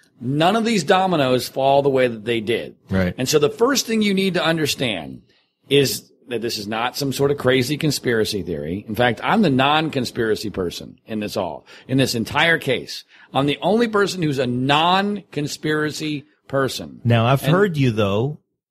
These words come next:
Speaker 2: encourage everybody. Go read everything.
Speaker 1: Yes.
Speaker 2: Go read everybody's account of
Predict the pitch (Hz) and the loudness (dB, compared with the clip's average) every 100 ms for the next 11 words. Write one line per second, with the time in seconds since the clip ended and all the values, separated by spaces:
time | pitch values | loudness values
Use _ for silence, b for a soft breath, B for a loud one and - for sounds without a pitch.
0 | _ - 147 135 - 190 185 147 - 151 | _ 2 2 2 0 2 2 0 0 2
1 | 156 151 117 95 82 80 - 123 139 190 | 4 4 2 0 -4 -10 -12 2 4 4
2 | 165 143 175 165 - 135 135 120 - 92 | 4 0 0 0 0 -2 0 -2 -4 -8
3 | 69 131 196 160 - 117 160 196 202 196 | -8 -4 -2 -2 -2 2 4 4 2 -2
4 | - 220 196 226 226 160 160 170 175 165 | 0 0 0 0 0 2 2 2 -2 -2
5 | - 120 - 151 156 160 127 | -4 -6 -2 0 0 2 -2